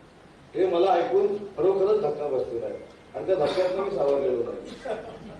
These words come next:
पळवापळवी आमच्याकडे होते, आम्ही समजू शकतो, ते बरोबर ना?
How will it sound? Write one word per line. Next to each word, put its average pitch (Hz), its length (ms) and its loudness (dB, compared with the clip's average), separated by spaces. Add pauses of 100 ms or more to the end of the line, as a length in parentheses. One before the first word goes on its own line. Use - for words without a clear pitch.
(1400)
पळवापळवी 233 500 6
आमच्याकडे 233 500 4
होते, 226 200 6
आम्ही 240 200 2
समजू 233 260 -2
शकतो, - 380 -2 (560)
ते 190 280 4
बरोबर 208 380 4
ना? - 80 2